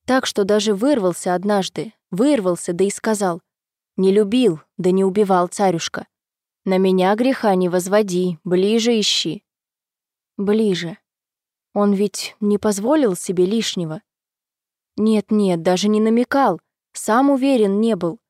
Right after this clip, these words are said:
сам тут же оробел. Но не забудет, как рассмеялся Вайга.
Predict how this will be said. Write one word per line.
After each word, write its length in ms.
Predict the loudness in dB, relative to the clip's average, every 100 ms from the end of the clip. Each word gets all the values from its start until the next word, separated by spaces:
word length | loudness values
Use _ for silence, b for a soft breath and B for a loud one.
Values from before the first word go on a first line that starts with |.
| _ -18
сам 380 | -4 0 2 0
тут 240 | 0 -2
же 160 | 0 2
оробел. 560 | 2 0 0 -2 -4 _ _ _ _ _ _ _ _ _
Но 140 | 0
не 160 | 2 2
забудет, 560 | 0 0 0 0 -2 -2
как 200 | -4 -4
рассмеялся 760 | -6 -4 -2 0 -2 -4 -4
Вайга. 420 | -2 -2 -4 -10